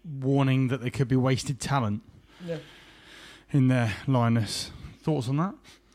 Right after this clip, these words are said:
Speaker 2: Yeah, well, you know, I agree with him. So when he said the Adrian Broner, the whole Adrian Broner thing, you know what I mean? Great talent,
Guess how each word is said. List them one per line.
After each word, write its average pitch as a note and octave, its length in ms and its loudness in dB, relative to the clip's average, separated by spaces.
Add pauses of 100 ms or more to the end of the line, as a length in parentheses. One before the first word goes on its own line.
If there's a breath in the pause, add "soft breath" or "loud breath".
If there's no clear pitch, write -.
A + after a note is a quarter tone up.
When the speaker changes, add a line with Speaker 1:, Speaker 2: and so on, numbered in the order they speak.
(400 soft breath)
Speaker 2:
Yeah, F#3 220 -4
well, C#3+ 300 -6 (260)
you C#3+ 60 -10
know, B2+ 80 -6
I B2 80 -4
agree C#3 220 -4
with C3+ 120 0
him. B2+ 120 -12
So B2 180 -12
when B2 100 -10
he A2+ 100 -10
said A2 260 -10
the G#2+ 320 -10
Adrian G#2+ 320 -6
Broner, A2+ 440 -12
the F#2+ 80 -14
whole G#2 220 -12
Adrian G2+ 220 -16
Broner A#2+ 260 -12
thing, G2+ 180 -18
you G#2 80 -16
know G#2+ 60 -12
what G#2 140 -10
I A2+ 100 -6
mean? F#2+ 280 -14
Great G#2+ 240 -8
talent, G#2+ 360 -14